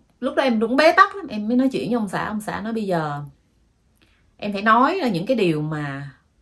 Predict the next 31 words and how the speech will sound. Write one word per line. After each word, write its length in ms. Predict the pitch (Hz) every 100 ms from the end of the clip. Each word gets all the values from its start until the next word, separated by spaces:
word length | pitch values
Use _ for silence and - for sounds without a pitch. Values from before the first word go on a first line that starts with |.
| _ _
để 160 | - 139
cho 100 | 214
nó 120 | 208
sợ 460 | 269 208 120 127 147
ha, 180 | 151 196 -
để 120 | - 160
cho 80 |
nó 140 | 208 233
sợ 500 | - 175 - 139 170 - - - - -
và 380 | 165 156 143 139
nó, 260 | 190 240
nó, 240 | 254 254 254
nó, 200 | 247 247
nó 100 | 247
nhận 360 | 233 156 135
ra 240 | 180 190 185
là 120 | 156
cái 100 | 220
điều 160 | 202 151
đó 120 | 143
sẽ 160 | 202 226
đem 240 | 226 214
lại 100 | 175
một 100 | 143
cái 100 | 247
hậu 240 | - - 180
quả 380 | 160 120 - 262 - _ _ _ _
rất 140 | 247 -
là 80 | 160
ghê 180 | 190
gớm. 320 | 190 196 226